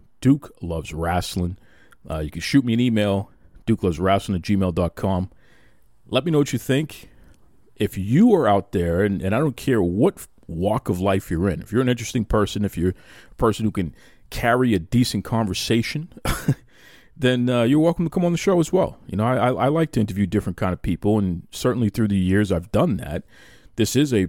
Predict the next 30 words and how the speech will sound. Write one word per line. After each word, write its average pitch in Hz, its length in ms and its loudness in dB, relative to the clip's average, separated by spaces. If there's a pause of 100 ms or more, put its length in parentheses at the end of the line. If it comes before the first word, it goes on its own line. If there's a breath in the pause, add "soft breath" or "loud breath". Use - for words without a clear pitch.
(120)
a 85 120 -6
pro - 340 0
wrestling 92 460 0
and 85 120 -4
combat 92 500 -2
sports - 600 -2 (600)
podcast 95 760 -2
primarily, 90 760 -2
but, 92 300 -2
you - 80 -4
know, 107 80 2
I 127 80 2
mix 180 260 -4
it 190 60 -4
up. - 160 -4 (480)
I 107 100 -2
love 151 200 2
to 113 60 0
have 98 200 -2
people 92 240 -2
from 87 180 -6 (120)
entertainment 98 840 0
and 71 100 -12
journalism 92 800 0
and 76 140 -10 (560 soft breath)
science. 98 880 -4
You 87 80 -6
know, 90 80 -2
I've 104 160 -2
had 104 300 -4